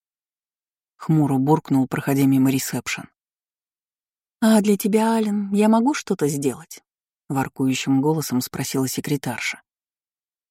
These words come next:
До сих пор она работала за компьютером, но стоило увидеть меня, как тут же выпрямила спину, демонстрируя глубокое декольте. В принципе, это можно было бы посчитать за случайность,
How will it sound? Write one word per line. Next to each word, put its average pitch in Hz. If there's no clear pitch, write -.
До 135
сих -
пор 175
она 160
работала 147
за 139
компьютером, 135
но 143
стоило 151
увидеть 139
меня, 143
как -
тут 160
же 151
выпрямила 147
спину, 123
демонстрируя 139
глубокое 135
декольте. 135
В -
принципе, 190
это 151
можно 156
было 139
бы 139
посчитать 147
за 143
случайность, 135